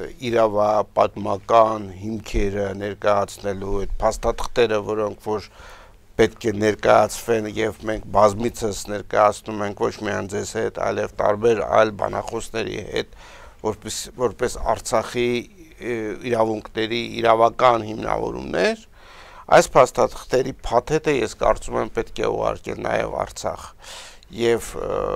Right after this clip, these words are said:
ես կարծում եմ, ճիշտ, ճիշտ կլինի, որ, ը, դուք ևս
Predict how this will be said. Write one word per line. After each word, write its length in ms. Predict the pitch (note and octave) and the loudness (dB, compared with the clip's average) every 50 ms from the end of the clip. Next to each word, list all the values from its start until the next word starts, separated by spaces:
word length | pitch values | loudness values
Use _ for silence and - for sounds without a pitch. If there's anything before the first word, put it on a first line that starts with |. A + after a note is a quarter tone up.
| - - - - - - A2 G#2+ - A2+ A2+ G#2+ G#2 G2+ G#2+ | -4 -4 -4 -6 -6 -8 -8 -8 -10 -10 -10 -12 -12 -10 -8
ես 240 | A#2 A2 G#2 - - | -6 -6 -6 -4 0
կարծում 340 | - G#2+ G#2+ G2+ - A#2+ A#2 | 4 4 4 2 2 -2 -2
եմ, 140 | A2+ A2+ A2+ - | -2 -4 -6 -12
ճիշտ, 420 | - A#2+ A#2 A2 - - - - - - - | -12 -10 -8 -8 -8 -10 -10 -14 -14 -14 -12
ճիշտ 340 | - B2 B2 - - - - | -10 -8 -6 -6 -6 -6 -4
կլինի, 400 | - A2+ A2 A2 A#2 C3 C#3 C#3+ | -2 -2 -2 -2 -4 -4 -4 -2
որ, 300 | A#2+ A#2 A#2 A#2 A2 - | -2 -2 -2 -2 -2 -4
ը, 240 | - B2 - G#2 G#2+ G#2 G#2 G#2 | -8 -6 -2 -2 0 0 -2 -4
դուք 340 | G#2 A2+ A#2 G2+ - - | -4 -6 -8 -8 -6 -4
ևս 400 | A#2 A2 A2 A2 A2+ B2 A#2+ - | -2 0 2 2 2 2 0 -2